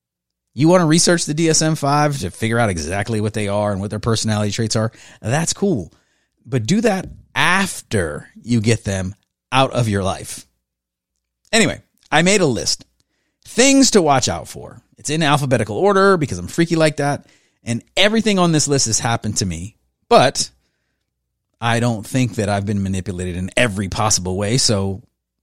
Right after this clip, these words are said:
call it an incomplete list. And here we go. Avoidance, blame, coercion, denial, gaslighting, guilt trips, lies, love bombs, pleasure bombs, projection, recruiting, regression, name calling,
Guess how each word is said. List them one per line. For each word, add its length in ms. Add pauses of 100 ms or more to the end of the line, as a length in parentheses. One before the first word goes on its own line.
(260)
call 260
it 140
an 180
incomplete 460
list. 340 (840)
And 100
here 80
we 80
go. 220 (500)
Avoidance, 520
blame, 440
coercion, 680 (340)
denial, 520
gaslighting, 880
guilt 180
trips, 380
lies, 580 (320)
love 320
bombs, 600 (380)
pleasure 320
bombs, 500
projection, 640
recruiting, 560
regression, 680 (720)
name 280
calling, 540